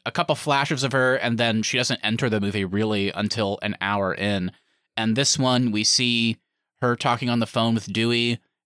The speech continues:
and then she shows up, like, I don't know, halfway through the movie, and I just kept wanting them to do more with her.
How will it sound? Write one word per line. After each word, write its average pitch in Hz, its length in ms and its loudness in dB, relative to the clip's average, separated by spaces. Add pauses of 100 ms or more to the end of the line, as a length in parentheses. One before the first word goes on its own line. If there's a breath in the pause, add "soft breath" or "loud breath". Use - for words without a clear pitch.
and 117 100 -2
then 120 140 2
she 120 160 0
shows 110 380 0
up, 113 200 -2
like, 104 280 -2
I 107 60 -2
don't 104 120 0
know, 90 260 0 (340)
halfway 117 380 0
through 113 160 -4
the 104 80 -2
movie, 107 380 -2
and 113 100 0
I 117 100 -2
just 139 200 -4
kept - 200 -6
wanting 120 400 2
them 113 200 0
to - 120 -6
do 107 200 -2
more 101 220 0
with 117 160 -2
her. 117 260 0